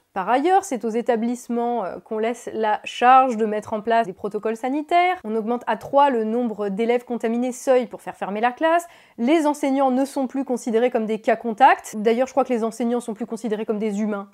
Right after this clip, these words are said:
Non mais vous râlez, mais <laughs> si on doit isoler tous les profs qui sont en contact avec des élèves covid plus,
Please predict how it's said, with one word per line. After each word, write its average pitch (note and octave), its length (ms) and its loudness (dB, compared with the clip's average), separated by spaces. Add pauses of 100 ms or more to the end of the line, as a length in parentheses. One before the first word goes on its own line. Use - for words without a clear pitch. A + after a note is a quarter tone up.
Non G#3+ 180 -4
mais A3 100 -2
vous G#3 160 -4
râlez, A3 320 -2
mais G3 180 -6 (220)
<laughs> D#4+ 220 -18
si - 200 -10
on C4 60 -2
doit C4+ 160 0
isoler A#3+ 440 -4
tous - 140 -2
les D4+ 120 2
profs D#4 280 -2
qui A3+ 120 -14
sont - 180 -8
en A3+ 80 -8
contact B3+ 540 -2
avec A#3 320 -2
des G#3 220 -4
élèves B3 240 2
covid B3+ 340 -2 (120)
plus, A#3+ 360 -2